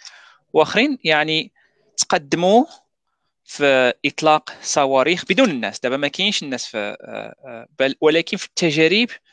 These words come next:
بينوا بأن يمكن. يعني الثمن غيكون عالي،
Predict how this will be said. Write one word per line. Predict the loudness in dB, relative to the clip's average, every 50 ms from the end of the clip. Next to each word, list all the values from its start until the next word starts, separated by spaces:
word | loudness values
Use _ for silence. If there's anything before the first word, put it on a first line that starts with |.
| _ _ _ _ _ _ _ _ _ _
بينوا | -4 -2 -2 -2 0 0 0
بأن | 2 0 0 0 -2 -4 -2 -2
يمكن. | -2 -2 -2 -4 -10 -16 -20 _ _ _ _ _ _ _ _ _ -20 _ _ _ _
يعني | -4 -2 0 0 0
الثمن | -2 0 -2 0 0 2 2
غيكون | 2 0 -2 -2 -2 -2 -2 0
عالي، | 0 2 2 2 2 0 -2 -2